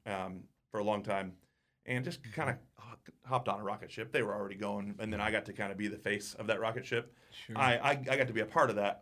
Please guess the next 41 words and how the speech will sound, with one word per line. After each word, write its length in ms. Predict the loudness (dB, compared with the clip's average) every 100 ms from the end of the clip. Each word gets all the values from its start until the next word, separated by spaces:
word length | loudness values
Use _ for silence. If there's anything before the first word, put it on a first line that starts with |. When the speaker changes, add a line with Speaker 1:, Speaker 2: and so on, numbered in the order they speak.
| 0
Speaker 1:
but 200 | 2 2
Speaker 2:
Mm-hmm. 80 | 2
Speaker 1:
I'm 360 | 2 0 -4
kind 140 | -4 0
of 40 |
the 60 | 2
walking 400 | 4 2 0 4
billboard 420 | 4 4 0 -4 -10 _ _ _
for 100 | 4
our 80 | 4
Speaker 2:
Mm-hmm. 60 | 2
Speaker 1:
company. 400 | -2 -2 -6 -4
Um, 400 | -2 0 0 -2 0
and 200 | 0 2
then 120 | 0
we've 140 | 0
grown 180 | 0 0
that. 220 | 0 -4 -10 _ _ _
So 380 | 0 2 2 0 -10 _ _ _ _ -2
really, 460 | 4 4 2 -4 -8 _ -8
who 120 | -4 -2
do 60 |
you 100 | -2
know? 280 | 0 -2 -4 -12 _
Speaker 2:
Yeah. 220 | -8 -6 -8 -4
Speaker 1:
Um, 540 | 0 2 2 0 -2
and, 420 | -4 -2 -2 -4 -10 _ _ _ _
and 320 | -4 -4 -4
Josh 360 | -2 0 0 -2
and 80 | -4
I 260 | -2 -2
just, 340 | -4 -8 -6 -6
uh, 100 | -6 -8 _ _ _ -12
we'd 160 | -8 -4
been 160 | -4
friends 300 | -2 -4 -4
for 120 | -6 -4
eleven 300 | -2 -2 -2
years, 400 | -4 -4 -8 -18 _
uh, 160 | -2 0
for 180 | 0